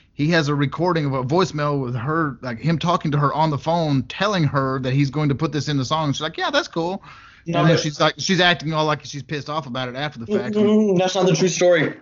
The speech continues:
Speaker 2: They, they filtered it. He told her, he told her only the beginning of the line. He told her the first half of the line and then recorded
Speaker 1: Oh,
Speaker 2: her
Speaker 1: really?
Speaker 2: saying, "Yeah,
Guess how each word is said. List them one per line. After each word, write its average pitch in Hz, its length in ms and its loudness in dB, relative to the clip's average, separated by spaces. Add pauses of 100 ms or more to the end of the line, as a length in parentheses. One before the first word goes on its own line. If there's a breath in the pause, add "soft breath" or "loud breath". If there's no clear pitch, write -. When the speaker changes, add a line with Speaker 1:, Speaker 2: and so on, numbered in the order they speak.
(140)
Speaker 2:
They, 170 220 4
they 165 260 6
filtered 165 380 4
it. - 240 -2 (260 loud breath)
He 196 160 2
told 196 260 4
her, 165 260 2
he 190 160 2
told 202 180 4
her 190 80 6
only 185 200 4
the 170 80 4
beginning 165 340 4
of 170 60 2
the 156 80 2
line. 156 260 0
He 147 80 0
told 165 180 2
her 151 80 2
the 151 60 -2
first 170 240 2
half 165 180 0
of 156 80 2
the 147 60 4
line 160 240 4
and 147 100 2
then 143 80 2
recorded 143 360 4
Speaker 1:
Oh, - 20 4
Speaker 2:
her 151 60 4
Speaker 1:
really? 143 100 2
Speaker 2:
saying, 147 240 -2
"Yeah, 147 80 -6